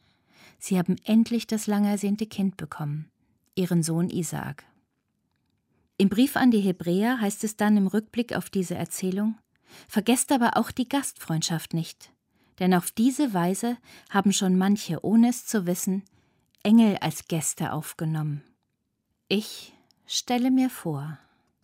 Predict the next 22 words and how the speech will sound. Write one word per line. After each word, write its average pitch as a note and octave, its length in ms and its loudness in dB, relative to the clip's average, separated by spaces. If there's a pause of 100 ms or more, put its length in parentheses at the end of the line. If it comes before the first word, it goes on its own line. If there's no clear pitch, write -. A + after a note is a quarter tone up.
(460)
ein F#3+ 220 -2
Abend E3 460 -4
in C#3+ 180 -6
einigen F3+ 460 0
Wochen. D#3 380 -6 (920)
Da F#3+ 100 -4
klingelt B3+ 460 4
jemand E3 380 0
an F3 140 0
meiner E3 320 0
Haustür, A3+ 540 -2 (400)
bittet G#3 320 -2
um F3 160 0
ein E3+ 160 0
Bett G3+ 260 -6
für - 200 -10
eine E3 240 -4
Nacht, - 500 -8 (300)
um F#3+ 140 -2
etwas E3+ 360 -6
zu - 220 -8
essen, A#3 400 -4